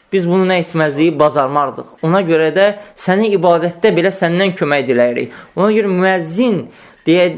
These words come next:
dedikdə ki, "Həyyə aləs-salah, həyyə aləs-salah, həyyə aləl-fəlah, həyyə aləl-fəlah", nə deyirik? "Lə havlə və lə quvvətə illə billah." Yəni, Allah Subhanahu taala bizi müvəffəq etməsəydi, bizə kömək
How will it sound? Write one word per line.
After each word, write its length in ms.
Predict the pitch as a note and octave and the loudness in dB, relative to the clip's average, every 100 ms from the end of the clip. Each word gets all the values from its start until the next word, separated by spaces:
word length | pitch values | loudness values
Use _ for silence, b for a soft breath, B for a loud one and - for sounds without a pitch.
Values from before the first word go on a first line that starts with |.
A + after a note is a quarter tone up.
| - - | -10 0
dedikdə 420 | E3+ E3 - G3+ | 0 0 0 0
ki, 80 | F3 | 2
"Həyyə 380 | C#3+ - F#3+ F3+ D#3 | 0 0 0 2 0
aləs-salah, 720 | D#3 D3+ D#3+ E3 D#3+ C#3+ C3 - | -4 -4 0 2 2 0 -6 -2
həyyə 280 | F3+ D#3+ | 0 2
aləs-salah, 480 | D3+ D#3 - D3+ C#3 | 0 -4 0 0 0
həyyə 320 | - F3+ F3 | -2 -2 0
aləl-fəlah, 520 | C#3+ D3+ D3+ - D#3+ D3+ | 0 0 0 0 0 0
həyyə 240 | E3 D#3 | 0 0
aləl-fəlah", 320 | C#3+ C#3+ D#3+ E3+ | 0 0 0 2
nə 140 | G3+ | 2
deyirik? 420 | F#3 D#3+ G3+ G#3 B B - | 2 2 0 0 B B -2
"Lə 120 | E3 | 0
havlə 280 | F3+ E3 D#3 | 2 2 2
və 60 | C#3+ | 2
lə 60 | C#3 | -2
quvvətə 400 | C#3 B2+ B2 A2+ | -2 -4 -2 -2
illə 160 | A#2 A2 | 0 0
billah." 160 | A2+ | 0
Yəni, 120 | D3 D3 | 0 0
Allah 180 | D#3+ F3+ | -2 -6
Subhanahu 360 | - D#3+ D#3 | -6 -4 -2
taala 220 | E3+ E3+ | 0 0
bizi 360 | C#3+ C#3+ D3+ F3 C#3+ B B B B B B - | -2 -4 0 0 0 B B B B B B -4
müvəffəq 580 | D#3 E3 F#3+ A3 G#3 - | 0 0 2 0 2 0
etməsəydi, 800 | G3+ F3 D3 - C3 A#2+ A#2+ A#2 | 0 0 -2 0 0 0 -2 -2
bizə 240 | D#3 A3 | 0 0
kömək 380 | A3+ F#3+ G3+ G3+ | 2 0 0 0